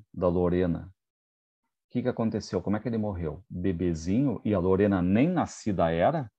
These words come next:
e depois a Lorena inventou essa história da arma, ou realmente a versão verdadeira é da Lorena e quem tá mentindo é a mãe,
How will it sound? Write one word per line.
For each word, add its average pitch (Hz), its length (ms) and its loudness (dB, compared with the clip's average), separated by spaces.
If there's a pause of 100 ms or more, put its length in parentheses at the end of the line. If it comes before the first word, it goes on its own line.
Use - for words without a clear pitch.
e 104 60 -6
depois 92 340 0
a 101 40 2
Lorena 95 380 2
inventou 98 500 -2 (120)
essa 123 220 -6
história 87 500 0 (260)
da 82 120 0
arma, 117 420 2 (460)
ou 165 420 6
realmente 135 760 -2
a 117 40 -4
versão 107 380 -4
verdadeira 95 640 0
é 104 100 6
da 143 120 4
Lorena 139 580 0 (320)
e 113 80 -4
quem 113 180 -2
tá 113 140 0
mentindo 104 460 -2
é 98 40 -2
a 104 60 -2
mãe, 82 240 -6